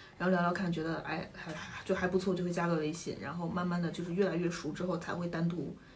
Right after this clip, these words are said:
约他的朋友出来一起玩一下或者见个面什么的。但基本上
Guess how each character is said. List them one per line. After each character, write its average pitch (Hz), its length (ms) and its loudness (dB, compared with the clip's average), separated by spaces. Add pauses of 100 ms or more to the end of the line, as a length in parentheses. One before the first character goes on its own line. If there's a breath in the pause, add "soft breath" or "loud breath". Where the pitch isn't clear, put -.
(160 loud breath)
约 180 180 4
他 190 180 0
的 185 100 4
朋 165 200 -4
友 143 100 -4
出 - 140 -8
来 143 100 -2
一 131 120 -2
起 - 220 -8
玩 104 200 -4
一 190 40 -6
下 175 80 -6
或 175 120 -8
者 - 60 -6
见 151 160 -8
个 147 80 -6
面 156 260 -8
什 - 80 -12
么 - 60 -16 (100)
的。 - 60 -6
但 226 120 4
基 240 120 -2
本 214 180 -4
上 156 180 -4